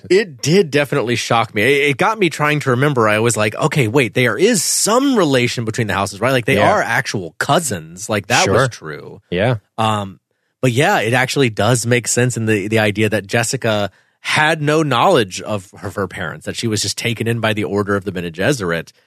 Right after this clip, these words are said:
Speaker 1: um, and, you know, eventually taken, you know, by the Duke. Uh, fucking terrifying,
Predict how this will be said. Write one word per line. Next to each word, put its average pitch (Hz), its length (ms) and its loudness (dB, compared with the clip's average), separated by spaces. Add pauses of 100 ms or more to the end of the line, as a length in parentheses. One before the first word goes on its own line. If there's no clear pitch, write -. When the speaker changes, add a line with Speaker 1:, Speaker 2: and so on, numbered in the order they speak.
(220)
Speaker 1:
um, 90 440 -4
and, 104 200 -6
you 101 80 -6
know, 90 160 -2
eventually 98 520 -2
taken, 95 480 -6
you 87 140 -8
know, 110 140 0
by 92 200 -2
the 98 100 -4
Duke. 127 480 0 (540)
Uh, 98 440 0 (300)
fucking 151 600 0 (300)
terrifying, 120 800 -2